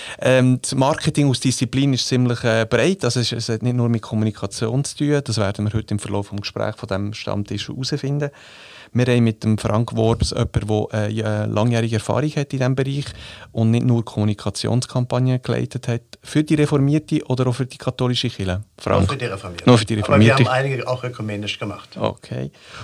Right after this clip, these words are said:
Speaker 1: Und, äh, ja, jetzt zuerst mal die, äh, erste, ein bisschen provokante Frage. Braucht die Kirche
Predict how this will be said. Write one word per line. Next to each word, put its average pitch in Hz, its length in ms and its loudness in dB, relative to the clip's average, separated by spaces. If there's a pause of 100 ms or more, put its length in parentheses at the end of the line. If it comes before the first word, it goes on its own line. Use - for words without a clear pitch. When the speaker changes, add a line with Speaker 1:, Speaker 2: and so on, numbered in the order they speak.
Speaker 1:
Und, 123 400 -2
äh, 110 260 0 (220)
ja, 117 380 2
jetzt - 220 -6
zuerst 123 280 0
mal 127 180 2
die, 117 300 -4
äh, 110 240 2
erste, 123 260 -4
ein 117 160 -4
bisschen 120 240 -8
provokante 110 680 -4
Frage. 104 400 -2 (720)
Braucht 131 400 -2
die 113 60 -4
Kirche 101 520 -2